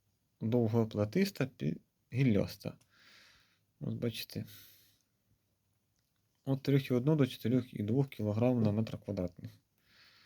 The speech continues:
Універсального використання. Тобто для засолки і для свіжого споживання.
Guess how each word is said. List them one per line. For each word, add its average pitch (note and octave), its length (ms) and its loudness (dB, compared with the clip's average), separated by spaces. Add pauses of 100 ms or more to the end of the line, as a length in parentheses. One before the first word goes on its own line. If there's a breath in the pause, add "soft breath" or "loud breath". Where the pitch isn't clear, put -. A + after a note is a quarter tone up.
(3250 soft breath)
Універсального B2+ 1040 4
використання. C3 880 2
Тобто - 280 0
для C#3 180 4
засолки C#3 640 0 (140)
і A3 180 0
для D3 320 0 (100)
свіжого C3+ 420 0
споживання. G#2+ 960 -4